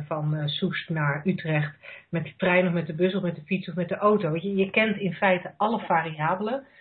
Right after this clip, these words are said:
Dan heeft het zin om plussen en minnen te gaan, eh, eh, er, er, eh,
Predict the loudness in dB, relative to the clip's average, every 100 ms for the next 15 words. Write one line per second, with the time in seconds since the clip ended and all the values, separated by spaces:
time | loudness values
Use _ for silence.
0 | -20 _ 4 4 6 2 0 -6 -10 -10
1 | -8 -6 -6 -2 0 0 -6 -4 0 0
2 | 0 -4 -8 -4 -2 0 -2 -4 -8 -8
3 | -8 -8 -10 -8 -8 -6 -8 -8 _ -18
4 | -10 -8